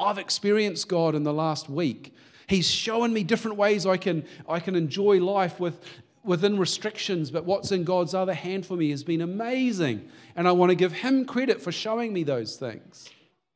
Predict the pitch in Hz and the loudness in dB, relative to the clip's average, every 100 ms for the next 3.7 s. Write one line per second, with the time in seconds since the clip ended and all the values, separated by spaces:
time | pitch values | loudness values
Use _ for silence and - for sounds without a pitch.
0 | _ _ _ _ 208 262 302 302 247 202 | _ _ _ _ 2 4 4 2 0 0
1 | 165 190 202 196 185 175 156 - - 202 | 0 2 2 4 2 2 0 -2 0 2
2 | 226 214 170 170 165 170 170 160 135 165 | 4 4 2 0 2 0 2 0 -2 -2
3 | 175 175 160 135 117 101 | 0 0 -2 -4 -4 -6